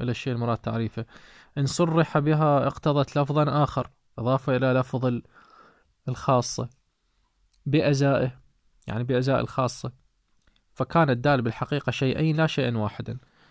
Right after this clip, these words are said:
فيعني، يريد أن يقول بأنه لا يعتبر الشيء الواحد أو الخاصة وحدها، آه، آه، رسماً ناقصاً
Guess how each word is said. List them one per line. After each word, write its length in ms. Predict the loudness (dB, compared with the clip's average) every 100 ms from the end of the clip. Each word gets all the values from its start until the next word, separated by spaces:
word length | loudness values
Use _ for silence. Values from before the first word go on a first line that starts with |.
| _
فيعني، 380 | -2 0 2 0
يريد 220 | 2 2
أن 60 | 2
يقول 280 | 0 0 0
بأنه 520 | 2 2 4 2 0 -8 _ _ -4
لا 380 | 2 4 2 0
يعتبر 680 | 0 0 0 -2 0 -2 -6 -20 _ -20 -20 _ -12
الشيء 380 | -12 -2 0 2
الواحد 500 | 2 2 0 -4 -10 _ _ -6
أو 160 | -2 -2
الخاصة 520 | -2 0 0 0 -2
وحدها، 560 | -2 -2 -2 -2 -4 -6 _ _ _ _ _ _ _ _ _ _ _ -10
آه، 880 | -6 -4 -2 -4 -4 -4 -6 -8 -12 _ _ _ _ _ _ -10
آه، 220 | -4 0
رسماً 340 | 0 0 0
ناقصاً 580 | 2 2 0 -4 -10 -12